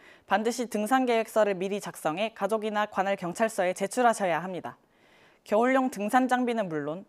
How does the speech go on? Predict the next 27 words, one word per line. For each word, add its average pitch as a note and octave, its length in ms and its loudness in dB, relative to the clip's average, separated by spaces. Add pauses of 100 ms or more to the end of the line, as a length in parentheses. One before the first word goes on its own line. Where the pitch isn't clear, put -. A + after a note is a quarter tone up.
(120)
조난에 A#3 380 2
대비해 F#3+ 500 -2
식량이나 B3+ 580 0
연료, D3+ 380 -4 (380)
휴대전화와 B3 640 4
여분의 G#3 320 2
배터리를 G3 460 -2
준비하실 G#3 520 -2
것을 F#3+ 280 -4
권합니다. E3+ 560 -2 (600)
특히 C#4 260 0
입산 A#3+ 320 2
전에는 F#3+ 600 -2 (300)
반드시 A3 380 0
최신 D4+ 400 0
일기예보를 G#3 560 0
숙지하고 A3 680 -4 (220)
충분히 D4 440 0
감당할 A3+ 480 0
수 - 160 -6
있는 G3+ 320 -4
지형인지 G#3 440 -2
정도는 F3+ 520 -4
꼭 C4 280 2
확인하는 B3 360 0
게 E3 100 -2
좋습니다. D#3 560 -8